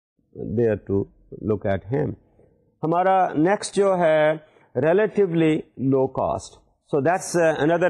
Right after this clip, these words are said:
advantage. When we are doing the content analysis, we don't have to travel, let's say, long distances just for contacting people,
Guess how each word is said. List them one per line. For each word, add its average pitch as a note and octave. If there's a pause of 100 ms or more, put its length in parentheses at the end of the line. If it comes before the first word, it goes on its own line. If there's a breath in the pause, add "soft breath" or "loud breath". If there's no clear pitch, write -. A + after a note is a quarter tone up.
advantage. B2+
When C3
we C3
are A#2+
doing E3+
the D#3
content B2+
analysis, A#2 (460 soft breath)
we A#2+
don't C#3
have B2+
to A#2 (460)
travel, C3 (100)
let's A2+
say, B2
long A#2+
distances A2 (100)
just A#2
for A#2 (580)
contacting A#2
people, A2